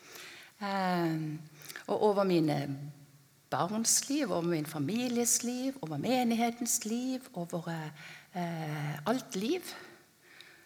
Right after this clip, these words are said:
Eh, og jeg har merket av, sånn, nå har ikke den Bibelen med meg, for det er hjemme Bibelen min. Jeg har merket av med sånne små, eh, eh, farger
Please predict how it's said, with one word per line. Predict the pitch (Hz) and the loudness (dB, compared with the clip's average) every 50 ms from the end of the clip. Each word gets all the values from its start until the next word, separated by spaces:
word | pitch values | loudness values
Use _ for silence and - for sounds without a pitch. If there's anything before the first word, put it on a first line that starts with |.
| - _ | -10 _
Eh, | - 208 208 208 202 202 196 190 190 | -2 0 0 0 0 2 2 2 2
og | - 208 | 2 2
jeg | 202 208 | 2 4
har | 226 | 4
merket | 220 214 214 - - - - - | 2 2 0 -2 -2 -2 0 4
av, | - 202 254 311 349 - - - - - - - - - - _ - | 6 6 6 6 2 0 -6 -10 -14 -16 -20 -20 -20 -20 -20 _ -8
sånn, | - - - 240 240 240 233 | -6 -4 -2 0 2 2 4
nå | 233 226 220 | 4 2 2
har | 214 214 | 2 2
ikke | 214 - 240 220 | 0 0 0 2
den | 220 220 214 185 | 2 2 2 2
Bibelen | 196 196 185 196 202 190 | 0 -2 -2 -2 0 2
med | 185 190 220 | 2 4 4
meg, | 226 208 - | 2 0 0
for | - 185 | 0 0
det | 190 190 | 2 2
er | 196 190 | 4 4
hjemme | 190 185 180 160 | 4 4 2 2
Bibelen | 160 151 147 151 156 160 165 | 2 -2 -2 -2 -2 -2 0
min. | 180 202 254 294 | 2 2 2 0
Jeg | - - - - - - - - - - | 0 -4 -12 -18 -18 -18 -16 -16 -8 -4
har | 208 214 | 0 0
merket | 214 214 - - - - - | 0 0 0 -2 -2 -2 0
av | 185 190 220 247 285 - | 2 2 2 2 2 2
med | 214 208 190 | 0 0 -2
sånne | - - 214 202 196 202 190 | -2 -2 -2 -2 -2 0 0
små, | - - 196 190 196 202 208 202 190 | 0 0 0 -2 -2 -2 0 0 2
eh, | 185 185 180 175 160 156 151 147 147 - - - - - - - - - - - - - - - - | 2 4 4 2 2 0 -2 -4 -6 -8 -14 -20 -6 -4 -4 -4 -4 -10 -20 -20 -20 -20 -20 -12 -8
eh, | - 185 180 175 175 175 | -4 -2 -2 0 -2 -2
farger | 170 - - 220 202 180 180 208 277 - | -2 -2 0 0 0 2 4 2 2 2